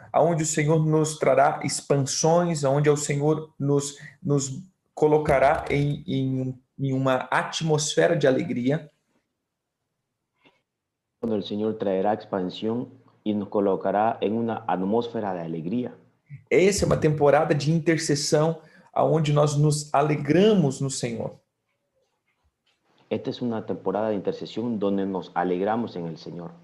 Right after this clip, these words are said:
Speaker 1: A bandeira de Aser, ela é colocada como um estandarte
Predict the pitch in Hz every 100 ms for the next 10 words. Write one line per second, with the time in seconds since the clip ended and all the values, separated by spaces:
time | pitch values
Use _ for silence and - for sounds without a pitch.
0 | _ _ - 151 196 185 233 240 160 165
1 | 147 - 151 143 156 - - 147 - -
2 | 151 175 165 - 156 156 170 165 - 170
3 | 180 170 - 175 175 175 170 - 160 165
4 | 170 165 165 - 160 151 151 101 95 -
5 | - -